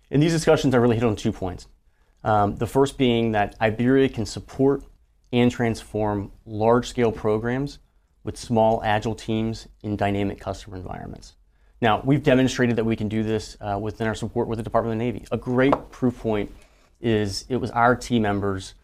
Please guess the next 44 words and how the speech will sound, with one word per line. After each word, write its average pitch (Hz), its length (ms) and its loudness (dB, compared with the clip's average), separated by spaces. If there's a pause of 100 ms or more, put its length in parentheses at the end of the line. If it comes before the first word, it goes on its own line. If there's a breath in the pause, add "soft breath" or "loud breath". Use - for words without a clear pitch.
(220)
uh, 98 420 -2 (400)
support - 440 -4
for - 140 -6
the 98 100 -6 (260)
Don's 104 280 0
Improper 104 400 -2
Payments 104 340 -6
Program, 98 500 -4 (120)
where 107 300 2 (360 loud breath)
we 143 80 2
took 147 200 0
it 143 80 -2
from 117 380 2
a - 40 -4
material 110 380 2
weakness 143 360 -2
to 117 200 2
where 123 200 2
it 120 60 2
is 123 100 -6
today, 117 260 -2
which 98 220 -6
is 107 60 -2
a 98 40 -2
good 110 220 0
news 110 200 -2
story. 104 440 -4 (540 soft breath)
Um, 101 380 2 (120)
you 135 100 0
know, 120 40 2
the 123 100 2
second, 147 500 0 (200)
the 123 100 -6
second 143 480 -2
area 123 260 2
that 113 120 2
I 107 40 4
always 113 280 2
hit 113 120 -2
on 110 220 -2
with 104 120 -8
these 104 140 -8
discussions 113 560 -8
is 104 340 -4